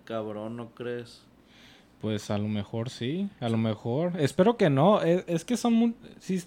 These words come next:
Speaker 2: son muchos indicios de que se está valiendo verga. Porque también el gas en Estados Unidos está subiendo, no sé si te has dado cuenta.
Speaker 1: Esto sí, güey, todo está subiendo ahorita, la neta.
Speaker 2: Todo, todo está subiendo.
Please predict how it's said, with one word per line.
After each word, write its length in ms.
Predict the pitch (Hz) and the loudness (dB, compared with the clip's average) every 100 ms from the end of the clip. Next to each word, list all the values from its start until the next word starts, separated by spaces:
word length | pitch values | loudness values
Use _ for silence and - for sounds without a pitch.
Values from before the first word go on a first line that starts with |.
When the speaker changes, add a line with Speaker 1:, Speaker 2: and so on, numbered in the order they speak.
| - | -12
Speaker 2:
son 220 | - 180 202 | 2 4 6
muchos 320 | 208 240 202 | 6 4 2
indicios 420 | 170 156 160 185 | 2 2 2 0
de 120 | 180 | 0
que 100 | 165 | 0
se 100 | 131 | -2
está 300 | 139 - - | -4 -4 2
valiendo 380 | 156 160 160 160 | 4 6 4 4
verga. 300 | 151 170 165 - - - | 4 6 4 0 -12 -2
Porque 300 | 143 139 147 | 2 4 4
también 500 | 135 139 139 165 170 | 6 6 6 4 2
el 200 | 139 131 | 0 4
gas 260 | 131 143 - | 4 4 4
en 100 | 151 | 2
Estados 360 | - 143 147 | 4 4 6
Unidos 260 | 143 143 156 | 4 2 0
está 140 | - 135 | 0 0
subiendo, 520 | 139 127 139 147 131 | 2 2 2 0 -2
no 100 | 127 | -2
sé 120 | 120 | -6
si 40 | |
te 100 | - | -6
has 80 | 131 | -2
dado 200 | 135 131 | 0 0
cuenta. 460 | 123 135 139 131 135 - _ _ _ | -2 -4 -2 -4 -6 -10 _ _ _
Speaker 1:
Esto 380 | - - 113 101 | -20 -16 -14 -12
sí, 320 | - 113 117 | -12 -12 -10
güey, 180 | 131 131 | -8 -8
todo 340 | 113 117 113 | -10 -10 -8
está 280 | 135 139 127 | -10 -10 -12
subiendo 560 | 123 135 120 113 127 127 | -8 -8 -6 -8 -8 -6
ahorita, 460 | 120 113 113 - 117 | -6 -8 -12 -14 -10
la 120 | 110 | -10
neta. 460 | 104 104 - - | -12 -16 -16 -12
Speaker 2:
Todo, 440 | 107 120 175 202 135 | -6 -2 2 2 0
todo 280 | - 147 175 | 0 0 0
está 220 | - 170 | 0 -2
subiendo. 520 | 180 156 156 165 156 | 2 2 2 2 -2